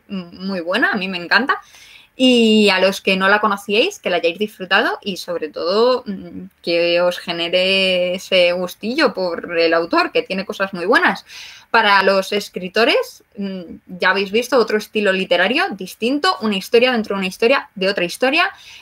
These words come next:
y, y cómo lo trabajan, mucho diálogo, mucha tensión, mucho ambiente, y pues ahí cada uno.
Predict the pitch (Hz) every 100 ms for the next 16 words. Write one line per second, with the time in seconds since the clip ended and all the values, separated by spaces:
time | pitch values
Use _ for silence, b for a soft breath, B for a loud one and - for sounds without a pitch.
0 | B - 240 233 214 202 190 180 - 196
1 | 180 170 170 165 160 160 - - 214 208
2 | 190 160 185 - 311 320 233 208 190 180
3 | 202 214 196 160 165 233 302 302 311 330
4 | 311 226 - 208 156 175 - 247 254 269
5 | 220 214 - 175 175 202 277 311 339 370
6 | - B B B 214 175 165 156 151 196
7 | _ _ _ _ 202 - 185 202 240 185
8 | 359 330